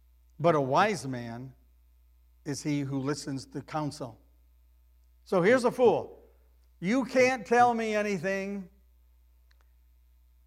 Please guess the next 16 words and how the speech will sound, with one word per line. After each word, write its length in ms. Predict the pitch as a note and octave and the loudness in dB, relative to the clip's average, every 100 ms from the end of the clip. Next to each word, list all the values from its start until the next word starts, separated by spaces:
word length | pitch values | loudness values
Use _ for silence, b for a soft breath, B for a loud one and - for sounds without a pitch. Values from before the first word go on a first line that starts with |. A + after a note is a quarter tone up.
| _ | _
I've 220 | F3 A3 A3 | 6 8 8
got 220 | A#3 A3+ | 6 6
it 100 | A3 | 6
all 240 | G#3 G3+ | 6 6
down. 640 | F3 F3+ F3+ F3+ F3+ F3+ D3+ _ _ _ _ _ _ _ _ _ _ _ _ - | 4 2 2 0 -2 -6 -12 _ _ _ _ _ _ _ _ _ _ _ _ -4
I 160 | F#3+ A3 | 0 6
know 220 | G#3+ G#3 | 8 8
the 240 | F#3 F3+ | 6 4
answer." 680 | F#3 F3+ - F3+ F3+ F3 E3+ - _ _ _ _ _ _ _ _ _ _ _ _ _ _ - | 4 0 2 4 4 2 -2 -16 _ _ _ _ _ _ _ _ _ _ _ _ _ _ -8
Is 120 | E3 | -2
he 100 | F#3 | -2
wise 840 | D#3+ D#3+ G3 G#3 G#3+ G#3 D#3+ - - _ _ | 0 4 4 2 -2 -6 -10 -18 -20 _ _
in 100 | F3+ | -2
their 180 | E3+ E3+ | 4 4
own 160 | F3 | 4
eyes? 540 | E3 D#3+ C3+ A2 - | 2 0 -2 -8 -14